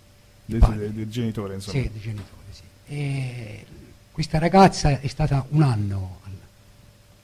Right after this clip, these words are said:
Speaker 2: nell'associazione delle cure palliative, nell'hospice, e questa ragazza che era piena, scriveva le lettere, eh, sul comportamento,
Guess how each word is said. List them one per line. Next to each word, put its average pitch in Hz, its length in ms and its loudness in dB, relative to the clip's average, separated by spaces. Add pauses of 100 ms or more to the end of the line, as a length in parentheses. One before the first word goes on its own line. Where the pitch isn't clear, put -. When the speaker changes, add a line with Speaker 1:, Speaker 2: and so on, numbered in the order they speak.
(160)
Speaker 2:
nell'associazione 120 720 -2
delle 107 160 -2
cure 107 180 -8
palliative, 101 440 -10 (340)
nell'hospice, - 680 -4 (680)
e - 140 -20
questa 170 240 -8
ragazza 190 440 -2
che 147 120 -6
era 127 140 -2
piena, 131 560 -4 (260)
scriveva 143 420 -8
le 139 100 -6
lettere, 127 720 -6 (680)
eh, 113 560 -16 (1080)
sul 139 140 -12
comportamento, 123 1200 0